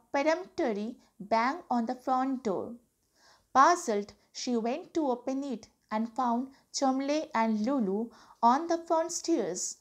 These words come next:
It was obvious from the demeanor that they had come to call, were delighted to find her at home, and were in no doubt that she would greet them with the same enthusiasm with which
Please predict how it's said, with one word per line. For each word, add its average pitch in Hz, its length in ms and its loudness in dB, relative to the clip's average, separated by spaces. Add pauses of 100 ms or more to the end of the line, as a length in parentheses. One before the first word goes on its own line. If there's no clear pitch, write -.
(380)
It 214 160 -4
was 240 280 0
obvious 262 760 0 (220)
from 226 240 2
the 233 80 2
demeanor 233 800 0 (260)
that 208 400 0
they 302 280 0
had 214 520 -4
come 285 320 -4
to 302 100 -16
call, 220 480 0 (380)
were 220 200 4
delighted 285 600 2
to 392 60 2
find 294 400 0
her 277 200 2
at 254 220 -2
home, 233 440 -4 (300)
and 226 220 0
were 220 180 4
in 220 300 0
no 277 300 0
doubt 220 340 2
that 220 140 2
she 247 300 -4
would 226 260 -2
greet 240 360 -4
them 202 280 -4 (220)
with 208 120 -2
the 220 80 0
same 247 500 -2
enthusiasm 214 880 -2 (240)
with 220 220 -4 (120)
which 302 400 2